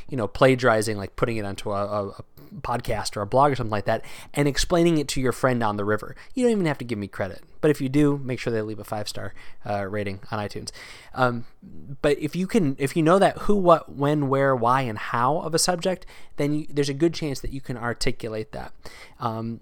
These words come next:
so who were the pivotal fly fishing figures in early conservation? Uh,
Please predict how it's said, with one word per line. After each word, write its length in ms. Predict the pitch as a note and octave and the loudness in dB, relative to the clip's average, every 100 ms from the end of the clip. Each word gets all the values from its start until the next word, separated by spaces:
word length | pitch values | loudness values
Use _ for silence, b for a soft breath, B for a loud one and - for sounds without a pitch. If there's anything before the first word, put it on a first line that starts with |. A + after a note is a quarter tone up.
| - | 2
so 260 | - C#3+ C3+ - | 6 6 4 -6
who 180 | - G3+ | 0 4
were 160 | G3 F3 | 6 6
the 80 | |
pivotal 420 | D#3 E3 D3+ C#3 B2 | 4 2 4 4 4
fly 240 | D3 B2+ | 4 2
fishing 280 | B2 A#2+ A#2+ | 2 -2 -2
figures 420 | C3 A2+ A2+ A2 | -2 -2 -2 -2
in 60 | A2 | -4
early 240 | A2 G#2+ | -4 -4
conservation? 760 | - A2 - A2+ A2+ A#2+ A#2+ - B B B - | -6 -6 -6 -6 -8 -8 -10 -14 B B B -12
Uh, 200 | - | -10